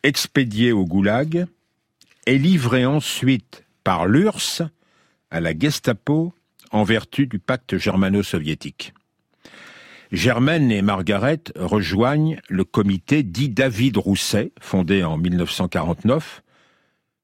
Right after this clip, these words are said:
du nom d'un ancien déporté qui, en dépit des cris d'orfraie des partis communistes,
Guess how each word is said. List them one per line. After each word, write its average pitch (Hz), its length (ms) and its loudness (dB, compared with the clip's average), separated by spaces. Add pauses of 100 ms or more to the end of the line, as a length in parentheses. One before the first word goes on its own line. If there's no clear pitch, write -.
du 98 240 2
nom 170 220 4
d'un 113 220 2
ancien 147 360 0
déporté 113 680 -2
qui, 107 340 -2
en 92 120 -6
dépit 95 360 -8
des 90 160 -6
cris - 200 -4
d'orfraie 110 540 -2
des 87 100 -2
partis - 300 -8
communistes, 104 640 0